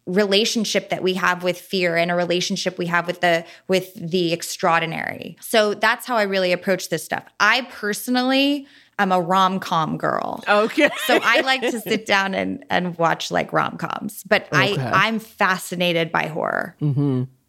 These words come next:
Speaker 2: Another thing I think that is similar between these two shows, Interview with a Vampire and Mayfair Witches, is that, you know, both vampires and witches look like normal people, but they're anything but normal. And both stories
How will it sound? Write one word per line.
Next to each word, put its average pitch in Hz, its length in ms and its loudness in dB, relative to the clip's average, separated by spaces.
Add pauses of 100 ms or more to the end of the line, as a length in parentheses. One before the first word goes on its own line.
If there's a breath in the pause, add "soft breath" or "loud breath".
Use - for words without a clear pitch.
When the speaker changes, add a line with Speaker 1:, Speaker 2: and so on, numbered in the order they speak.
Speaker 2:
Another 277 320 6
thing 269 160 2
I 202 80 4
think 170 280 -2
that 165 100 6
is 165 240 2
similar 151 560 4 (240)
between 160 400 2
these 147 180 2
two 151 160 2
shows, 214 540 4
Interview 147 240 2
with 139 100 4
a 139 40 2
Vampire 139 520 4
and 139 220 0
Mayfair 139 260 2
Witches, 247 340 2
is - 20 -6
that, 214 160 0
you 262 40 -2
know, 240 120 2
both 254 320 2
vampires 233 580 2
and 233 100 -2
witches 165 380 0
look 143 240 0
like 240 220 2
normal 208 320 2
people, 190 520 0 (360 loud breath)
but 185 100 4
they're 208 160 6 (160)
anything 190 480 2
but 185 160 4
normal. 175 560 0 (380 loud breath)
And 196 260 4
both 208 360 2
stories 202 640 2